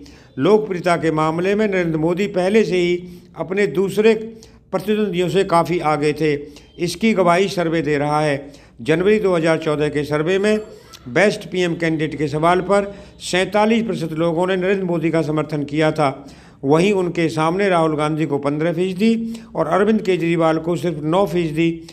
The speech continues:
लोगों ने उम्मीदवार माना था। इसके छः महीने पहले अगस्त दो हज़ार चौदह के सर्वे में पीएम पद पर नरेंद्र मोदी बयालीस फीसदी लोगों की पसंद थे, जबकि बीस प्रतिशत लोग राहुल गांधी और एक फीसदी केजरीवाल के पक्ष में थे।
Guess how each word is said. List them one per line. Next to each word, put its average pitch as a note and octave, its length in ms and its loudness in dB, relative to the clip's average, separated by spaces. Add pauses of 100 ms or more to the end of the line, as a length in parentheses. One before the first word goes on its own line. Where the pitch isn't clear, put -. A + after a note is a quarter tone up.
(260)
लोगों E3 320 2
ने F3 100 0
उम्मीदवार D#3 520 0
माना C#3 320 0
था। D3+ 260 -2 (440)
इसके F3 320 2 (120)
छः A3 240 2
महीने F#3 340 2
पहले F3 360 2 (400)
अगस्त G#3 340 0
दो E3+ 200 0
हज़ार D#3+ 240 2
चौदह D#3+ 320 0
के D3 160 -2
सर्वे F3 360 0
में G3 280 -2 (340)
पीएम G#3+ 360 2
पद F3 200 -2
पर F#3+ 140 0
नरेंद्र E3+ 260 0
मोदी E3+ 300 0
बयालीस D#3+ 380 0
फीसदी F3+ 300 -2
लोगों D#3+ 280 0
की E3+ 140 -2
पसंद D3 360 -4
थे, D3 200 2 (460)
जबकि D#3+ 280 2
बीस G#3 260 2
प्रतिशत F3+ 300 -2
लोग F3 240 0
राहुल D3+ 300 2
गांधी G3 640 -2 (140)
और E3 180 0
एक A3 200 6
फीसदी F3+ 320 -4
केजरीवाल E3 560 -2
के E3 140 -6
पक्ष D#3+ 260 -8
में D3+ 160 -2
थे। D3 200 2